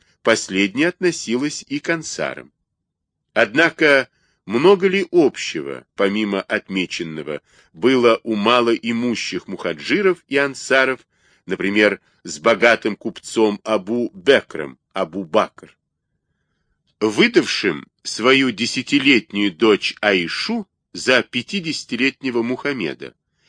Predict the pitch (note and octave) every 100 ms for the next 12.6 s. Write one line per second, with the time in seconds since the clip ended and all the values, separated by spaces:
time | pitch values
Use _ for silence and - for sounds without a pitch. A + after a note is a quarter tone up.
0 | _ - F#2 F2+ - G#2 G2 G2 F3+ -
1 | - F2+ D2+ - F#2 A2 A2 F2+ E2 -
2 | - D#2+ A2+ D#2+ F2+ F#3+ F3 D#3 F#2+ B2
3 | G2+ A2 - G#2 F#2 D2+ A#1+ - _ _
4 | _ _ _ _ _ _ _ _ _ _
5 | _ _ _ _ _ - E3+ G#3+ G3+ F3+
6 | E3+ - C3 - B2+ G#2 G2 G#2 F#2 D#2+
7 | C#2+ E2+ D#3 C3+ C#3+ G2 D#2+ F#3+ A3 -
8 | - G2+ G2 - F2+ D#2+ D2+ E2 D2+ D2+
9 | C#2+ C#2+ C#2+ _ - _ - D3 - D3+
10 | D3 C#3+ D3 C#3+ - B2+ G2+ F#2 E2 C#2+
11 | E2 C#3 D3 C#3+ - - F#2 D2+ C#2 C#2
12 | G#2 - D#2+ C2+ - -